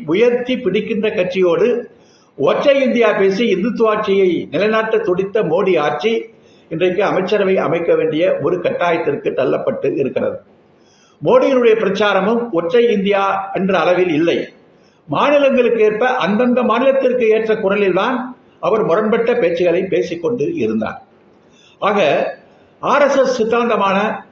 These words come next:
மொழிவழி மாநிலங்களை எதிர்க்கின்ற ஒற்றை இந்துத்துவ ஆட்சி, அதை அரசியலில் எதிரொலிக்க முடிந்த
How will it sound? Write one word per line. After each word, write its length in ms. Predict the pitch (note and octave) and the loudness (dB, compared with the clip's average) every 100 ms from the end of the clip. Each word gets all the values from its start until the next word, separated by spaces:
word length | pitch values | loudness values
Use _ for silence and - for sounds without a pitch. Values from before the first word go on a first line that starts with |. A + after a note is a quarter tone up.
| _ _ _ - | _ _ _ -6
மொழிவழி 440 | F3+ B3+ C#4 C4 A#3+ | 0 2 4 4 2
மாநிலங்களை 580 | F#3+ A3+ A3+ A3+ G#3+ F#3+ | 0 2 2 2 2 2
எதிர்க்கின்ற 500 | E3 G#3+ G#3 G3 F#3+ A3+ - D3+ | 2 0 0 0 0 0 -2 -2
ஒற்றை 320 | F3+ - A#3 | -2 2 2
இந்துத்துவ 440 | F3+ F#3 G3+ G3+ F3+ | 2 0 -2 0 2
ஆட்சி, 320 | E3+ - G3 A3 - - _ _ - - | 0 0 -2 -2 -8 -20 _ _ -20 -10
அதை 240 | D#3 A3 A#3+ | -2 2 4
அரசியலில் 580 | F#3+ G#3+ A#3+ C4+ B3+ A#3+ | 2 2 2 2 2 2
எதிரொலிக்க 500 | F3+ A3 A#3 A3+ A3 | 2 4 4 2 0
முடிந்த 320 | F3+ G3+ G3 | 0 0 0